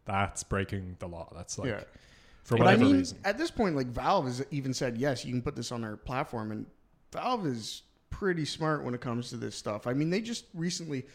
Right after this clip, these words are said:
Speaker 2: a super anticipated game got hit with a cease and desist.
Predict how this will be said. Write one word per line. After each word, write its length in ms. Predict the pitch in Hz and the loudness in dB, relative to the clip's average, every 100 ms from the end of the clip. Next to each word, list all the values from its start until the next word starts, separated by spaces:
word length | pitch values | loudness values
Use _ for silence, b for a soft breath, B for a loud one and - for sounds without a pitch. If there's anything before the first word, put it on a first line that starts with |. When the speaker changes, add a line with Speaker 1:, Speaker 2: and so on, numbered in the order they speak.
| B B B | B B B
Speaker 2:
a 40 | - | -4
super 520 | - - 240 233 196 | -2 0 -2 -2 -2
anticipated 640 | 156 180 - 165 135 131 | 0 -2 -2 -2 -2 -4
game 340 | 131 143 131 120 | -2 -2 -2 -2
got 220 | 127 120 | -2 0
hit 160 | 135 139 | -2 -2
with 100 | 123 | -6
a 40 | |
cease 340 | - 143 143 147 | -6 -4 -4 -4
and 120 | 117 | -6
desist. 520 | - - 190 - - | -6 -6 -6 -8 -14